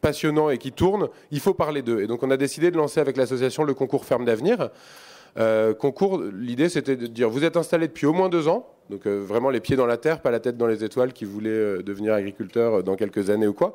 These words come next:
Mais des gens qui ont vraiment un projet, qui sont déjà installés. Vous avez un projet innovant, audacieux, mais réaliste. Un projet qui vous aiderait à améliorer votre impact, à améliorer vos conditions de travail ou à développer, à, ou à développer votre activité.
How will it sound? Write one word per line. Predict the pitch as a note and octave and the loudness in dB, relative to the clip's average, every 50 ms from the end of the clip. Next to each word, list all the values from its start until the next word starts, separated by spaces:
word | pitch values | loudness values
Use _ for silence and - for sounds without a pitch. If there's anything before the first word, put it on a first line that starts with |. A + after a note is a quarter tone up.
| - - - - - | -8 -20 -20 -10 -4
Mais | A2+ A2+ | -2 0
des | C3+ C#3 | 2 2
gens | C#3+ D#3 | 2 0
qui | D3 - C#3+ | 0 0 -2
ont | A#2 | -2
vraiment | G#2+ A2+ C3+ F#3 F#3+ F#3+ F3+ E3+ | -2 0 0 0 2 2 0 0
un | |
projet, | D#3 E3 D#3 D#3+ C#3 D3+ D#3 C#3+ | 0 0 -2 0 0 0 -2 -2
qui | D3 - B2 A2 | -2 -6 -8 -6
sont | - C#3+ B2+ | -2 0 0
déjà | C3+ - D3 D3+ | 2 2 2 2
installés. | C#3+ B2+ - C3 A#2+ B2+ E3 A3 A3 - - - - - - - | 0 0 0 -2 0 2 0 -2 -2 -8 -20 -20 -20 -20 -18 -8
Vous | B2+ C#3 D3+ | -4 0 0
avez | E3 D#3 | 2 2
un | F3 F3+ | 2 0
projet | F3 - F#3 F3 D#3 E3 D#3 - - - | 0 -2 -2 0 0 0 0 -2 -4 -4
innovant, | - F#3 F#3+ G3+ F#3+ E3+ F3+ F#3 F3 D#3+ C#3 - - | -2 2 2 2 2 2 2 2 2 0 -2 -4 -2
audacieux, | - E3 E3 D#3+ D#3+ D3+ D#3 - - F3 E3+ E3 D3+ C3+ - - | 2 2 4 4 2 0 0 -4 0 0 0 0 0 -4 -8 -8
mais | G#2+ A#2+ B2+ | -4 0 0
réaliste. | B2 B2 C3 B2+ A#2+ A#2+ F#3+ A2 - - - B2 - - _ - - - - - - | 2 2 2 2 2 0 -2 -4 -6 -6 -8 -8 -8 -8 _ -20 -20 -20 -20 -14 -4
Un | - A#2 | -4 -4
projet | - D3 D3+ D3+ E3 | 0 0 0 0 0
qui | - D#3+ | -2 -2
vous | C#3+ C3+ | 0 0
aiderait | C#3+ D3 C3 D#3 | 2 2 2 2
à | D3+ C#3+ C3 A#2 G#2 - - - _ _ _ _ _ - | 2 2 2 0 -2 -4 -10 -20 _ _ _ _ _ -4
améliorer | - D3+ D3+ E3+ E3+ D#3+ E3 D#3+ D3+ D#3+ | -2 -2 0 0 0 2 2 2 2 2
votre | D3+ D3+ D3 - | 2 0 0 0
impact, | C#3+ C#3 - E3 G3 A3+ - - - _ _ _ - | -2 -2 0 0 -2 -2 -6 -12 -20 _ _ _ -8
à | - G#2+ A2+ | -2 0 2
améliorer | B2+ C#3 D#3+ E3+ E3+ F3+ F3 E3 F3 E3 | 2 2 0 0 2 2 2 2 2 0
vos | D#3+ D#3 | -2 -2
conditions | - D#3+ D3+ D3 - E3 | -2 -2 -2 -2 -2 -2
de | D3+ C#3+ | -2 -2
travail | - D#3 D3+ C#3+ D#3 D#3 | 0 -2 0 0 0 0
ou | D3 C3 | 2 2
à | B2 | 2
développer, | C3 C3+ C#3+ D#3 D3 D3 C3 - - | 2 2 0 0 -2 -2 -4 -4 -2
à, | A#2 A2+ | 0 0
ou | A2 A#2+ B2 | 2 2 2
à | B2+ | 2
développer | B2 C#3+ C#3+ D#3+ D#3 D#3 | 2 2 0 0 0 0
votre | D#3 C#3 D3 - | 2 0 0 0
activité. | C3+ B2+ - C3 A#2+ A2+ - D3 F#3 A3 | 0 -4 -2 -4 -4 0 2 0 0 0